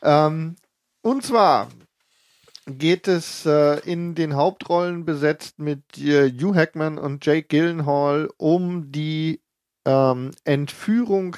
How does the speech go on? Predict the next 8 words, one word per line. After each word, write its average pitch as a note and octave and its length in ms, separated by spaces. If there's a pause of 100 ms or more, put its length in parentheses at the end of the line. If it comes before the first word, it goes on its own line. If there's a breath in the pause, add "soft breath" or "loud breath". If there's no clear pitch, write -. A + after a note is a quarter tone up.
zweier D3+ 460
Mädchen D3+ 760
am C#3+ 360 (280)
Thanksgiving, D3+ 800 (240)
äh, C3+ 380
Thanksgiving-Tag C3+ 1160 (920 loud breath)
in E3 240
einer C#3+ 680